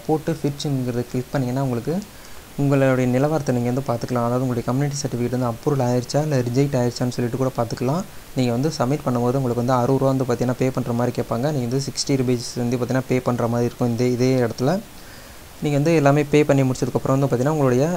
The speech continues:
அஹ், application number வந்து உங்களுக்கு generate ஆகும். தயவுசெய்து அந்த application நம்பரை நல்லா ஒரு டைரியில note பண்ணி வச்சுக்கோங்க. அப்படி இல்லைன்னா print கூட எடுத்து வச்சுக்கோங்க. ஒண்ணும் பிரச்சனையே கிடையாது. எடுத்து வச்சுக்கிட்டு இந்த மாதிரி நீங்க வந்து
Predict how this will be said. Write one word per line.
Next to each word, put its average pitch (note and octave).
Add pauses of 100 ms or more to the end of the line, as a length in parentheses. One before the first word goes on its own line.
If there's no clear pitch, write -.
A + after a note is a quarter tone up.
(120)
அஹ், B2
application C3
number B2
வந்து C3
உங்களுக்கு B2+
generate A#2+
ஆகும். A#2 (220)
தயவுசெய்து C3+
அந்த C#3
application C#3
நம்பரை B2+
நல்லா B2+ (120)
ஒரு B2
டைரியில C#3
note B2
பண்ணி B2+
வச்சுக்கோங்க. B2
அப்படி B2+
இல்லைன்னா C3+
print C3
கூட B2+
எடுத்து B2
வச்சுக்கோங்க. B2+
ஒண்ணும் B2
பிரச்சனையே B2
கிடையாது. A2+ (680)
எடுத்து F3
வச்சுக்கிட்டு D3+
இந்த C#3+
மாதிரி C#3
நீங்க B2+
வந்து A#2+